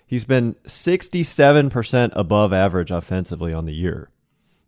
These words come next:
In his career now, which spans a hundred and twenty-six games, three hundred and eighty plate appearances, he's been twenty-two percent above average. So this is not some kind of fluky thing that he's doing right now. He's doing it with sustainable looking numbers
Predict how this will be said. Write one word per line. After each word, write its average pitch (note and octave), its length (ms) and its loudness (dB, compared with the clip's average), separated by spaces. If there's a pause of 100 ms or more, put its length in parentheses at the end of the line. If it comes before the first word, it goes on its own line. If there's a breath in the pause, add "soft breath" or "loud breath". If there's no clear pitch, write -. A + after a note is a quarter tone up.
In C#3+ 100 6
his C#3+ 140 4
career D#3+ 360 4
now, B2+ 220 8
which A#2 140 2
spans B2 320 2
a A#2+ 60 -2
hundred C3+ 280 0
and C3+ 100 -2
twenty-six B2 520 -2
games, A2 340 0
three A2+ 240 -2
hundred A#2 220 0
and G2+ 100 0
eighty G2 200 0
plate G#2 260 0
appearances, F2+ 760 -4 (420)
he's C#3+ 160 -4
been D3+ 260 2
twenty-two D3 680 2
percent B2 460 -2
above G#2 320 2
average. F#2 420 0
So G2+ 100 -6
this A#2+ 200 -2
is A#2+ 160 -4
not A#2+ 340 2 (480 soft breath)
some A2 300 -4
kind A2 180 0
of F#2 240 -4
fluky A#2 560 0
thing G#2+ 320 0
that F2+ 140 0
he's F2 160 -6
doing A2+ 260 2
right E2+ 200 -2
now. E2 340 -4
He's G2 240 -8
doing A#2 240 0
it F2 100 -2
with F#2 180 -4
sustainable G#2+ 760 -2
looking F#2 260 -4
numbers F#2+ 560 -2